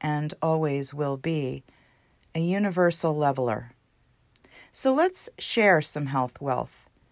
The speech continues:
and review social determinants of health. The determinants are linked by interconnected domains:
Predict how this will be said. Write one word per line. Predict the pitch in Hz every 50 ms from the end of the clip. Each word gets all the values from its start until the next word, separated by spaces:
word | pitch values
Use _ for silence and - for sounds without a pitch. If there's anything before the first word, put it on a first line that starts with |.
| _ _ _ _
and | - 175
review | 185 190 196 185 196 226 233 240 240
social | 220 - - 202 185 185 - - 170
determinants | 160 151 151 - - 156 151 147 143 139 131 131 - -
of | - 139 127
health. | - 143 139 120 113 - - - - _ _ _ _ _ _ _ _ _ _ _ _ _ _ _ _ _ _ _ _ _ _
The | - 185
determinants | 180 220 208 - - 269 294 320 339 311 269 226 202 196 - -
are | - - 160 156
linked | 160 160 156 143 127 - - - - _ - _ - _ - _ _ _
by | - 160 156 170
interconnected | - - 202 214 - - 240 233 226 - 226 208 180 160 160 160 - 170 160 156
domains: | 160 156 151 151 156 151 143 139 131 - - - - - - - -